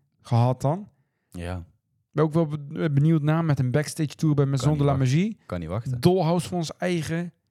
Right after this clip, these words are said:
Speaker 1: En dan, eh, met heel wat man, ruim vijftig personen. Dat is een heel grote groep. Gaan we door Toverland heen, gaan we spookhuizen doen. Wordt kot-, wordt hartstikke leuk.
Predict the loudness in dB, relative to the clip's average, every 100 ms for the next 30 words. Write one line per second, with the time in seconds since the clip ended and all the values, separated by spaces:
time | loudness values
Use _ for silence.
0 | _ _ _ _ _ _ _ _ 2 2
1 | 2 2 2 2 0 2 4 6 6 2
2 | 0 0 -2 -4 -10 -2 0 2 0 -2
3 | -4 -4 -6 -4 0 2 2 -2 -6 -10
4 | -12 -12 -12 -18 -20 _ _ 0 4 4
5 | 4 2 2 2 2 2 0 -2 -8 _
6 | _ -6 -2 0 0 2 0 2 0 2
7 | 0 0 -2 -2 -2 0 2 2 2 2
8 | 0 0 0 -2 -6 -10 -8 -6 -6 -6
9 | -8 -8 _ -4 -4 -4 -4 0 0 0